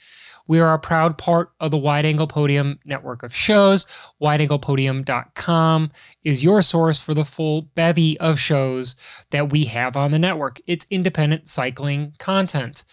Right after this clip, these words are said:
It is independent cycling media. It's a thing that exists because we exist,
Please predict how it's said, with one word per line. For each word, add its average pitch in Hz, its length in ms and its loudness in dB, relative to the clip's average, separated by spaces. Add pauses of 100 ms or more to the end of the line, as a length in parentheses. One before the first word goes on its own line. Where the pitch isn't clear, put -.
(300)
It 151 160 0
is 143 220 0
independent 135 560 -6
cycling 156 500 -4
media. 165 440 0
It's 160 180 -2
a 175 240 -2 (380)
thing 139 460 0
that 160 160 2
exists 160 580 2
because 147 500 0
we 175 320 2
exist, 127 540 -4